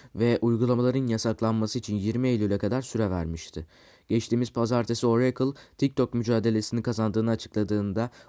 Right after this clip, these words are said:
ulusal güvenlik analistleri ortadaki teknoloji ortaklığı kavramını sorgulamaya başladı. Görünen o ki ByteDance,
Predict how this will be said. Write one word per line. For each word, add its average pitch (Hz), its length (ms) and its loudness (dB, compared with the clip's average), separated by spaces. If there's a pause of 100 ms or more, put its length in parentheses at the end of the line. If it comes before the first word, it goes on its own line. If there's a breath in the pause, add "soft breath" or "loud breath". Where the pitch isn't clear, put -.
ulusal 120 460 -2
güvenlik 110 380 0
analistleri 107 540 0
ortadaki 107 540 -2
teknoloji 110 500 -2
ortaklığı 110 460 -2
kavramını 101 440 -4
sorgulamaya 98 600 -2
başladı. 80 440 -6 (560 soft breath)
Görünen 117 360 2
o 113 120 2
ki 92 220 -2
ByteDance, 113 640 0